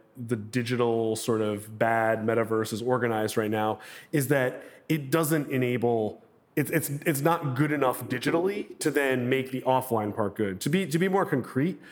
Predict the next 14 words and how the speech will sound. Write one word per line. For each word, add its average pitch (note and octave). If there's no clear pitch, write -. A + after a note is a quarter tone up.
what F3+
most C3+
people E3+
who C#3
are B2+
aged, A#2+
like, G#2+
you A#2+
know, G#2+
twenty A#2
to A2
forty B2
really A#2
want G#2